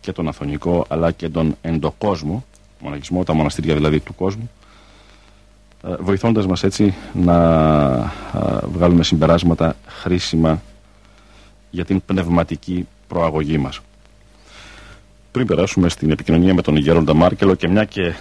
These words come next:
στην αρχή της, ε, θα τον παρακαλέσω να μας μιλήσει για τα γυναικεία μοναστήρια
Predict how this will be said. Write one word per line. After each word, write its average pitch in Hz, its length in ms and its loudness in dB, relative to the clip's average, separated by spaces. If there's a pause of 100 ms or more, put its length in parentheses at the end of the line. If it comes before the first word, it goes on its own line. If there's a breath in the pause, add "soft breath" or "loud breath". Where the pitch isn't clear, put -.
στην - 260 0
αρχή 87 340 2
της, - 380 -6
ε, 78 160 2
θα 78 140 -6
τον 80 440 0
παρακαλέσω 82 680 -2
να 78 80 -2
μας 76 180 -2
μιλήσει 87 440 0
για 78 580 2 (140)
τα 73 340 -4 (140)
γυναικεία 90 680 -2
μοναστήρια 71 680 -2